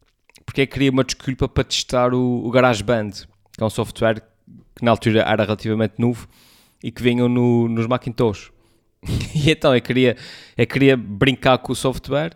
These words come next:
e, e como eu não tinha material com que brincar, eh, co-, pa-, pa-, para mexer no so-, até é fixe, é fixe. E, <laughs> aliás, muitos do, a-, às vezes as pessoas, hum,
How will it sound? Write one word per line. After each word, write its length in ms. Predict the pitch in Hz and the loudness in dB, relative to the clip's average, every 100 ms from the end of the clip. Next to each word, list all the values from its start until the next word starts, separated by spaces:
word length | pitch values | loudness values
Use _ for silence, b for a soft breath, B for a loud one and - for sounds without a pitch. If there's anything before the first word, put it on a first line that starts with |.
| _ | _
e, 200 | - 110 - | -10 -8 -4
e 160 | 117 | -4
como 260 | 101 - 113 | -4 -4 -2
eu 60 | 117 | -2
não 100 | 120 | -4
tinha 220 | 123 120 | -4 -4
material 640 | 120 117 110 127 117 98 | -4 -6 -6 -4 -2 -4
com 280 | - 123 113 | -8 -6 -6
que 140 | - | -6
brincar, 760 | 101 123 117 - 135 170 _ _ _ _ | -4 -2 -4 -4 -4 -4 _ _ _ _
eh, 360 | - 113 110 101 b b b b | -4 -2 0 -2 b b b b
co-, 260 | - 110 87 | -6 -4 -4
pa-, 260 | 110 120 104 | -6 -6 -4
pa-, 360 | - 110 104 | -2 -2 -2
para 640 | 98 110 101 98 98 95 85 | -6 -6 -6 -6 -8 -10 -10
mexer 320 | 104 - 123 | -10 -4 -4
no 60 | 120 | -4
so-, 120 | - | -6
até 300 | 123 - 143 | -6 -4 -4
é 20 | |
fixe, 520 | - 180 139 - - | -4 -10 -10 -12 -12
é 40 | 101 | -14
fixe. 420 | - 90 95 - _ _ _ _ _ _ _ _ _ _ - B B B B B _ | -14 -16 -16 -20 _ _ _ _ _ _ _ _ _ _ -20 B B B B B _
E, 320 | - 139 131 123 | -10 -8 -6 -6
<laughs> 40 | |
aliás, 280 | 147 139 120 | -4 0 0
muitos 300 | 127 170 - | 4 2 2
do, 240 | 127 147 - b b b b b _ _ _ _ _ _ _ _ - | -2 -2 -4 b b b b b _ _ _ _ _ _ _ _ -4
a-, 340 | - 60 117 | -2 0 0
às 80 | 123 | 2
vezes 200 | 135 139 | 2 0
as 120 | 131 | -2
pessoas, 720 | - - 139 131 117 - - - | -2 -2 0 0 0 -6 -10 -8
hum, 720 | 113 113 107 101 101 95 60 | -4 -2 -2 -4 -8 -10 -14